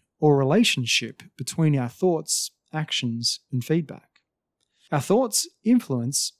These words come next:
and direct our actions. And our actions also influence and direct our thoughts.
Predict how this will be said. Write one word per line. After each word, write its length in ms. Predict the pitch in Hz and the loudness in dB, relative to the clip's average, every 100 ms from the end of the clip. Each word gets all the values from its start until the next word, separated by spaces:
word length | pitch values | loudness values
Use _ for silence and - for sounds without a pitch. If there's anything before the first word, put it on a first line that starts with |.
| - | -4
and 180 | 175 160 | 0 0
direct 380 | 147 175 - | 0 -2 -2
our 180 | 160 135 | -2 0
actions. 680 | 156 196 - - - - - _ _ _ _ _ _ _ _ _ _ | -2 -4 -8 -10 -16 -14 -14 _ _ _ _ _ _ _ _ _ _
And 160 | 156 143 | -2 2
our 140 | 139 | 2
actions 640 | 196 226 - 107 95 - - | 2 0 -4 -6 -8 -10 -6
also 640 | 175 254 254 - 82 95 135 _ _ _ | 0 0 0 -6 -8 -12 -20 _ _ _
influence 760 | 190 233 - 123 123 180 - - _ _ | 4 4 2 -4 -2 -4 -6 -8 _ _
and 240 | 202 226 | 2 4
direct 640 | 185 143 226 147 - - - _ - | 4 2 2 0 -4 -10 -10 _ -2
our 180 | 165 143 | 0 0
thoughts. 640 | - 196 - - - - | -2 -2 -4 -10 -14 -14